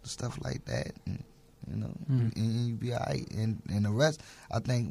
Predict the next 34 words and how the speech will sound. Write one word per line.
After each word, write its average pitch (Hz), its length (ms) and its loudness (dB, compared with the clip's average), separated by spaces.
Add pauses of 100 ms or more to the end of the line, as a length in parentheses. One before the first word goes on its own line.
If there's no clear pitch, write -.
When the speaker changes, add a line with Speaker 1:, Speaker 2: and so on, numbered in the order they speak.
Speaker 1:
once 120 220 4
you 156 40 4
get 127 200 4
all 120 160 6
that 147 180 4
established 139 460 0
first, - 340 0 (500)
then, 131 560 6
you 120 140 2
know 127 120 6
what 131 40 6
I'm 131 140 4
saying, 131 320 2
you 131 80 6
know, 127 320 0 (200)
the 107 120 0
rest 131 260 0
is 117 220 -2
up 113 220 0
to 117 60 -2
you 139 220 2
as 117 120 0
far 113 340 0
as 110 280 0 (460)
how 113 140 2
your 113 160 4
music 113 440 4
moves 113 600 2
and, 101 300 2 (140)
you 113 140 -2
know, 107 200 -2
stuff - 300 -4
like 104 260 -4
that, 113 220 0